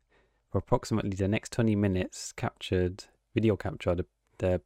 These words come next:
petitioners discuss Pokemon as they drove to different locations where the virtual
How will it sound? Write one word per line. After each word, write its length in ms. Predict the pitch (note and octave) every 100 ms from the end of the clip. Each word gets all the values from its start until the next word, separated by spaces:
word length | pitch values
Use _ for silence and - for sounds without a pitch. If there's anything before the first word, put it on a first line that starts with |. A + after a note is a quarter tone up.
| -
petitioners 540 | - B2+ - G#2 F#2+
discuss 440 | G2+ - - G2 -
Pokemon 460 | - A2 - F#2
as 100 | F2+
they 80 | G2
drove 220 | F2+ G2+
to 80 | -
different 300 | F#2+ - G2
locations 520 | F#2 - G2+ - F2+
where 100 | F2+
the 60 | F2
virtual 520 | F#2 F#2+ - F#2+ F2+